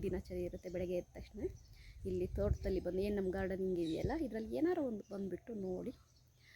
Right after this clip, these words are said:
ಒಂದು ಐದು ನಿಮಿಷ ರಿಲ್ಯಾಕ್ಸ್ ಆಗಿ ಆಮೇಲೆ ಹೋಗಿ ಕಾಫಿನೋ ತಿಂಡಿನೋ ಮಾಡೋದು, ಆಯಿತಾ? ಇದು ನನ್ನ, ಆಯಿತಾ, ದಿನನಿತ್ಯದ ದಿನಚರಿ ವಿಲೇಜಲ್ಲಿದ್ದರೆ, ಆಯಿತಾ? ನಿಮಗೂ ಇಷ್ಟ ಆಯಿತು ಅಂದ್ಕೊಳ್ತೀನಿ.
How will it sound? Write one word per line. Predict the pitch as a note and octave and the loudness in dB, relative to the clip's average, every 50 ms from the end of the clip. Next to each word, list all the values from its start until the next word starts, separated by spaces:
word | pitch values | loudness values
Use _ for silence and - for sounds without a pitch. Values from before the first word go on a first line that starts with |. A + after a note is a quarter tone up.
| - - - - G3+ | -20 -20 -12 -4 0
ಒಂದು | G3+ G3 F3+ F#3 F3+ - - | 2 2 4 4 2 2 2
ಐದು | G3+ F#3 F#3+ G3 G3 | 2 2 2 2 2
ನಿಮಿಷ | G3 G3 G3 - - D#3 - - - - - - - - - - - - A3 | 2 2 0 -2 -4 -6 -6 -6 -12 -20 -20 -20 -20 -20 -20 -18 -8 -4 0
ರಿಲ್ಯಾಕ್ಸ್ | G3+ G#3+ G#3 G#3 - - - G3 F3 | 2 4 2 2 0 -8 -12 -12 -12
ಆಗಿ | F3+ - G4 - - - - - - - - - - - | -10 -10 -12 -12 -12 -16 -16 -16 -16 -16 -18 -16 -8 -2
ಆಮೇಲೆ | F3+ G3 G3 F3+ F3 E3+ | 0 2 2 2 2 0
ಹೋಗಿ | D#3 D#3+ - - - - _ - | -2 -4 -4 -8 -10 -10 _ -4
ಕಾಫಿನೋ | - F3+ F3+ - - F#3+ A3 - - | -4 -4 -4 -4 -6 -6 -6 -6 -6
ತಿಂಡಿನೋ | F3+ E3+ E3+ F3 A3+ C4 A3 F3 | -4 -2 0 0 0 0 0 0
ಮಾಡೋದು, | F3 E3 D3 E3 F#3 D4 - - - - - - _ - - - - _ - - - - - - - - - | -2 -2 -4 -4 -4 -4 -6 -6 -16 -20 -20 -20 _ -20 -20 -20 -20 _ -20 -20 -20 -20 -20 -20 -20 -18 -14
ಆಯಿತಾ? | - D#3 F#3 - B3 A3 G3+ | -10 -10 -10 -6 -4 -4 0
ಇದು | F#3 B3 C4+ B3 | 4 4 4 4
ನನ್ನ, | G#3 F#3+ F#3+ A3 C#4 E4+ - - - - - | 4 2 0 0 0 -2 -2 -4 -20 -20 -20
ಆಯಿತಾ, | - F#3 - - G3+ G3 F3 E3+ F#3+ | -20 -18 -14 -10 -8 -6 -6 -4 -2
ದಿನನಿತ್ಯದ | F#3+ G3+ G#3 G#3 G#3 F#3 - - G3 G3+ F#3+ F#3 | 0 2 2 2 0 -2 -4 -4 -4 -2 -2 -2
ದಿನಚರಿ | F3+ F#3 F#3 - - F3+ E3+ G#3 A3+ A3+ G3+ | 0 -2 -2 -2 -2 -4 -4 -4 -4 -2 -2
ವಿಲೇಜಲ್ಲಿದ್ದರೆ, | F3+ F3+ F3+ E3+ F#3 E3 E3 E3 - - - A3+ - - - - - - - - - - - - - - - - - | -2 -2 -2 -4 -4 -4 -4 -6 -6 -6 -6 -6 -6 -6 -8 -14 -14 -16 -16 -18 -16 -16 -14 -16 -16 -16 -16 -14 -10
ಆಯಿತಾ? | E3 E3+ - - G#3 G3+ | -10 -8 -6 -6 -2 0
ನಿಮಗೂ | G3+ G#3 G3+ G3+ G#3+ G3 | 0 0 2 2 2 0
ಇಷ್ಟ | - - - F#3+ | 0 -2 -2 -2
ಆಯಿತು | F#3+ F#3+ - F#3+ F3+ | -2 -2 -2 -2 -2
ಅಂದ್ಕೊಳ್ತೀನಿ. | F3+ F3+ - F3+ F3+ F3+ - F3+ G3 - | -2 -2 -2 0 0 0 0 2 2 2